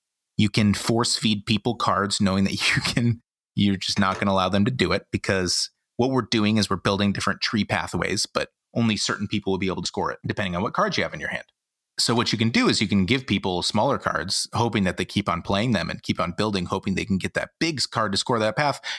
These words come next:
knowing you're sitting on the eight and the one or something, for example, and they're just never gonna be able to take that path from you. I also love how tight it is. Every single action you take in this game matters, and you originally start and you're like, "How big is this deck?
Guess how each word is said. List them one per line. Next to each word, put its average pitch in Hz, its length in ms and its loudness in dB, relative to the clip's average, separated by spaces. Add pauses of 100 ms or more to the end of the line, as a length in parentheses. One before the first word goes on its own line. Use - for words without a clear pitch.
(120)
knowing 196 320 4
you're 117 100 6
sitting 101 300 2
on 92 120 2
the 92 220 0
eight 95 220 0
and 90 120 4
the 87 60 2
one 85 340 -2
or - 120 -6
something, - 360 -4
for - 160 -4
example, - 380 -4
and 107 80 0
they're 147 100 0
just 165 160 -2
never 180 200 2
gonna 180 100 2
be 185 80 4
able 185 120 0
to 180 60 0
take 180 220 -2
that 180 160 -2
path 185 220 -2
from 196 160 -2
you. - 60 -10 (420)
I 123 100 6
also 151 340 4
love 107 460 6
how 95 220 2 (120)
tight 101 320 2
it 92 120 2
is. - 320 -2 (280)
Every 127 280 2
single 123 280 2
action 104 220 2
you 101 80 2
take 98 160 2
in 95 60 -2
this 90 140 0
game 90 280 0
matters, 113 580 2 (300)
and 107 260 2 (200)
you 113 180 6
originally 135 240 2
start 123 220 0
and - 20 0
you're 95 80 2
like, 90 140 -2
"How 104 200 0
big 147 220 0
is 160 120 0
this - 180 0
deck? - 240 -2